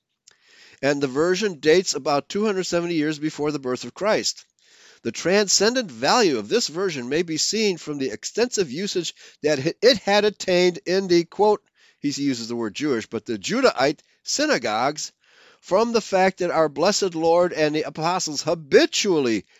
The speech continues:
quoted from it, and also from the fact that it helped to determine the state of the Hebrew text at the time when the version was made.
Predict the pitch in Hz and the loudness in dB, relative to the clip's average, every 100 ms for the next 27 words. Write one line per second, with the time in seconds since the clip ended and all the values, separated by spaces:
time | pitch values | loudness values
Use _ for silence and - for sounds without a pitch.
0 | _ - 196 277 220 143 - 135 117 113 | _ 0 4 6 6 2 0 0 0 0
1 | 139 - - - - _ _ _ _ _ | 2 0 -4 -14 -14 _ _ _ _ _
2 | - _ 170 202 190 226 269 - 226 - | -20 _ 2 2 4 4 4 2 -2 -2
3 | 220 208 - 202 208 - 196 196 185 202 | -6 -6 -2 2 2 0 -2 0 0 -2
4 | - 202 190 - 180 190 180 - 165 180 | -4 -8 -6 -2 -2 -2 -6 -4 0 0
5 | 170 143 175 175 196 185 254 240 - 180 | -2 -2 -2 -2 -6 -4 -2 -2 -4 -8
6 | - - 285 233 185 180 202 _ - - | -8 -10 0 4 4 2 -2 _ -20 -20
7 | - 160 175 160 175 185 185 185 185 175 | -4 -2 0 0 2 2 2 0 0 4
8 | 247 247 160 | 6 6 4